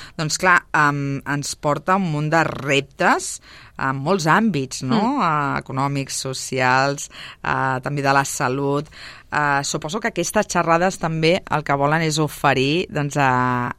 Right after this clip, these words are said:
Speaker 1: aquestes ponències, canviar aquesta mirada, però també fins i tot crear una xarxa, no?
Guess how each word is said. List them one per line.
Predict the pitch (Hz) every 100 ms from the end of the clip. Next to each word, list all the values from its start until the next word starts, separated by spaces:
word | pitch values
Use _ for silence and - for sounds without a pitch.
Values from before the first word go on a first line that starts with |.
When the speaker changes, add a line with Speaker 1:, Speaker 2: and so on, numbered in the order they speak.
| -
Speaker 1:
aquestes | 139 143 139 - 156 143
ponències, | - 143 135 143 147 - 175 202 240 -
canviar | - 127
aquesta | 131 170 170
mirada, | 147 127 135 196
però | 180
també | 156 156
fins | 247 208
i | 156
tot | 175 - - - -
crear | 135 160
una | 190 147
xarxa, | - 185 - 120 113
no? | 180